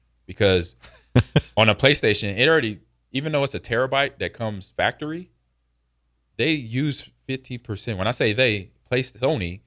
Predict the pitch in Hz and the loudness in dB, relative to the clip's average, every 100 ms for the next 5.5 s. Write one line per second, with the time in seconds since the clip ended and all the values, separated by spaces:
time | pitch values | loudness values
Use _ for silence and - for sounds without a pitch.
0 | _ _ _ - 135 127 - 143 143 110 | _ _ _ -4 -2 -2 -4 -6 -6 -8
1 | 107 127 117 98 98 87 - - 95 92 | -6 -4 -6 -2 -2 -2 -8 -14 -10 -10
2 | 95 - 92 90 - - 170 113 95 - | -12 -10 -4 -4 -4 0 2 4 0 -6
3 | - _ _ _ _ _ _ 107 98 113 | -20 _ _ _ _ _ _ -4 -2 -2
4 | 107 - 123 85 127 131 - 160 156 143 | -2 -4 -4 -2 -2 -2 0 0 0 0
5 | 165 117 - 131 104 | 0 -2 -2 -2 -4